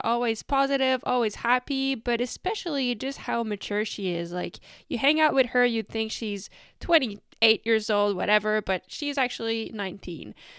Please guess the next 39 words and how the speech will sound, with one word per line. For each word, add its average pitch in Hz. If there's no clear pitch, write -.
Uh, 202
and 214
she's 247
already 254
accomplished 226
a -
lot. 202
She's -
on 202
one 233
of 226
the 208
biggest 247
mountain 226
bike 208
and 220
cyclocross 202
women's 240
team 190
in 180
the 175
world. 220
So 202
it 269
was 269
really 247
fun 220
to 208
get 208
to 208
know 214
her 208
and 190
chat 220
to 208
her 185
a 185
little 185
bit -